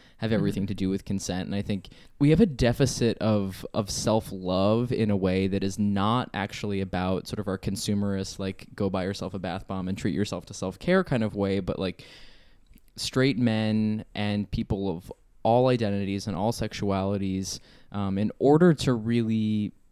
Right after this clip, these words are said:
Speaker 1: consent to something, we have to know what's real for ourselves. We have to
Speaker 2: Mm.
Speaker 1: understand,
Speaker 2: Mm-hmm.
Speaker 1: um, and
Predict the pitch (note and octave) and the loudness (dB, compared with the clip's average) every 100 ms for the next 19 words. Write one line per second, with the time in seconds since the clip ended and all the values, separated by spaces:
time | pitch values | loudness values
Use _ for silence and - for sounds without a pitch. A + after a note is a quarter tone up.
0 | _ - C3+ B2 C3 D#3 - - A2 A2 | _ -4 -4 -2 -2 -2 -4 -6 -6 -4
1 | G#2+ A2+ A#2 D3+ - B2 G#2+ A#2+ A#2+ G#2+ | -4 -2 -2 -2 0 0 2 2 2 0
2 | F#2 G2 G#2+ G#2 D2+ D#2+ - G2+ G#2+ D#2+ | -4 -4 -4 -4 -6 -6 -6 -6 -4 -6
3 | - G#2 - A2 - - A2 G2 - - | -6 -8 -6 -6 -6 -4 -2 -4 -6 -6
4 | F#2+ G2+ G2+ G2+ F#2+ - - F3 E3 E3 | -4 -2 -2 -4 -6 -12 -12 -6 -6 -4
5 | G#2+ G#2 G2 - A2 | -2 -2 -4 -4 -6